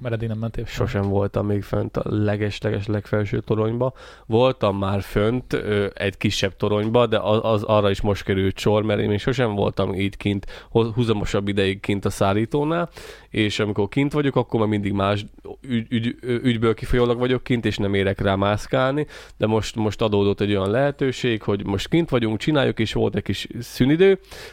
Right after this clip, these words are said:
Speaker 2: amikor eldöntöttem, hogy most már tényleg jó lenne fölmenni. Ö,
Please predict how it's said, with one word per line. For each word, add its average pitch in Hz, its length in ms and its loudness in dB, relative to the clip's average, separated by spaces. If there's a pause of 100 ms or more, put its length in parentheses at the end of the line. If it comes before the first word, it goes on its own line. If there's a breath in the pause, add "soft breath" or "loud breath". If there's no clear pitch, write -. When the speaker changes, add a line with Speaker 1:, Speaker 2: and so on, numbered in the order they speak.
Speaker 2:
amikor 110 400 2
eldöntöttem, 98 680 2
hogy 98 120 2
most 98 220 -2
már 95 160 2
tényleg 92 300 -2
jó 95 140 2
lenne 92 180 0
fölmenni. 127 600 2 (520 loud breath)
Ö, 120 320 2